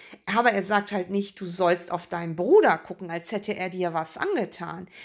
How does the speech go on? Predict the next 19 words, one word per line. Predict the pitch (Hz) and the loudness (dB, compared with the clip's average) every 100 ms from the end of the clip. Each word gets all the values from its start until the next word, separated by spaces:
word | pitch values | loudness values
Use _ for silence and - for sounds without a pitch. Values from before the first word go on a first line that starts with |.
| - | -8
Du | 214 | 2
sollst | 254 240 - | 4 2 0
auf | 185 - - - | -4 -4 -16 0
deine, | 294 359 403 427 262 180 - _ | 0 2 0 0 -2 -2 -8 _
deine | - 427 453 415 403 | -4 -4 -4 -4 0
Blockade | 381 392 381 427 427 427 | -2 -2 0 0 0 0
gucken, | 208 208 208 | -4 -2 -6
die | 214 | -8
ist | - | -6
in | 247 233 | -4 0
deinem | 220 254 330 392 403 403 403 | 2 2 2 2 2 2 0
Geist. | 233 160 - - - _ | -2 -6 -12 -20 -20 _
Und | 208 | -6
die | 214 | -2
Blockade | 208 202 - 196 185 226 302 | 0 0 -2 -6 -4 -4 -2
umfasst | 214 185 - - 269 - - | -4 -6 -8 -6 -6 -6 -12
tatsächlich | 226 208 - 214 208 - 247 - | -10 -10 -8 -8 -6 -6 -10 -2
den | 202 | -2
Fehler | 185 - 175 170 175 202 339 | -2 -6 -4 -2 0 2 0